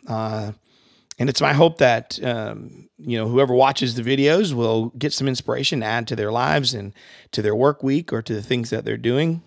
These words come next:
and how they're showing up in the world. Ultimately, I wanna see people grow. That's what I always want,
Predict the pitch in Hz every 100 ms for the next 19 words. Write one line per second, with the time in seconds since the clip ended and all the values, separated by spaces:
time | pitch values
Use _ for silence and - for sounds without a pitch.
0 | - 107 98 113 113 113 123 113 110 107
1 | 110 104 110 113 - _ _ _ _ _
2 | _ _ _ _ - 139 139 139 110 120
3 | 117 110 107 107 - 110 - 113 104 107
4 | 107 107 101 104 - 110 110 113 107 -
5 | 113 107 104 104 110